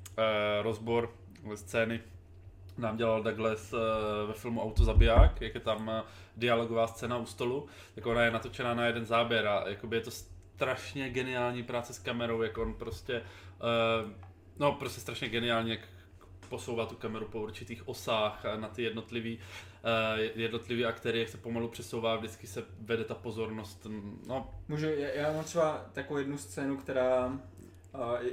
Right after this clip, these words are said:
Speaker 2: je z filmu, kde jsou taky takové, mm, eh, slavné scény na jeden záběr z Potomků lidí, jestli, jestli pamatuješ. Tak, eh, tam je přímo,
Speaker 1: Miluju
Speaker 2: si,
Speaker 1: Potomky.
Speaker 2: si pamatuju, že Cuarón říkal o jedné scéně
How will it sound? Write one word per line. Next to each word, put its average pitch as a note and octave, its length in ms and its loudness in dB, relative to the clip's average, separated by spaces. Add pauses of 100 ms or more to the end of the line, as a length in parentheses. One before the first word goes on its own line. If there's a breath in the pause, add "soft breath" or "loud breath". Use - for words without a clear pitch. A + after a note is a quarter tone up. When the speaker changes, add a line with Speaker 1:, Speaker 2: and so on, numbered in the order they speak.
Speaker 2:
je C3+ 160 0
z C3+ 80 -6
filmu, C#3+ 260 -2
kde C#3 140 -2
jsou C#3+ 140 -8
taky C#3 260 -4
takové, C3 360 2
mm, B2+ 440 -10 (280)
eh, B2 40 -14 (260)
slavné B2+ 800 -2 (420)
scény B2+ 480 -2
na A#2+ 340 0
jeden B2 260 -2
záběr C3 440 0 (100)
z B2 340 -2
Potomků C3+ 360 -2
lidí, B2+ 460 -6 (260)
jestli, B2 320 -6
jestli A#2+ 260 -6
pamatuješ. B2+ 580 -4 (600 loud breath)
Tak, C3 260 0
eh, C3 440 6
tam C3+ 160 4
je C#3 80 2
přímo, C#3+ 800 2
Speaker 1:
Miluju G#2 280 -2
Speaker 2:
si, - 40 -8
Speaker 1:
Potomky. - 180 -10
Speaker 2:
si F3 60 0
pamatuju, D3+ 420 0
že D3 140 -4 (100)
Cuarón C#3 320 2
říkal C#3 320 -2
o C3+ 80 4
jedné C3+ 240 2
scéně C3+ 560 -4